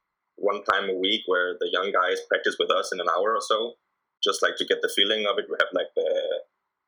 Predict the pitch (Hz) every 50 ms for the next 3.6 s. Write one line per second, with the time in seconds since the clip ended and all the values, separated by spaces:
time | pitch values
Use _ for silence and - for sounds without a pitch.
0 | _ _ _ - - - - - 104 104 - - - 98 95 98 - 95 - 101
1 | 101 104 95 98 - - 107 98 98 - - - 190 87 87 - 170 87 85 _
2 | _ _ _ - - - - - - 104 110 120 117 - - _ _ - - -
3 | 87 98 - - 104 110 113 113 117 113 -